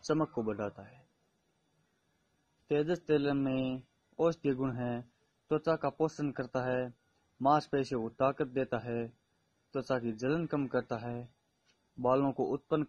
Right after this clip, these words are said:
करता है, बालों के लिए बहुत ही हितकारी है, बालों को बढ़ाता है, त्वचा की रूखता दूर करने वाला औषधीय तेल है, खारिश ठीक करता है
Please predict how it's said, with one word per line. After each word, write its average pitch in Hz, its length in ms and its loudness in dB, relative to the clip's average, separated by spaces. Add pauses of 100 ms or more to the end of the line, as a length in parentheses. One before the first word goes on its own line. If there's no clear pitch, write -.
करता 131 400 -2
है, 120 180 0 (920)
बालों 139 300 4
के 135 100 -4
लिए 127 80 0 (140)
बहुत 131 320 -4
ही 113 40 -8
हितकारी 143 480 0
है, 135 320 -2 (680)
बालों 135 260 4
को 123 160 0
बढ़ाता 123 480 0
है, 135 240 -2 (760)
त्वचा 151 260 2
की 135 160 -2
रूखता 135 400 2
दूर 127 300 -2
करने 123 220 -2
वाला 127 280 2 (240)
औषधीय 127 480 -2 (600)
तेल 113 180 -2
है, 104 160 -8 (840)
खारिश 156 460 2
ठीक 139 260 -2
करता 131 260 -2
है 131 240 -2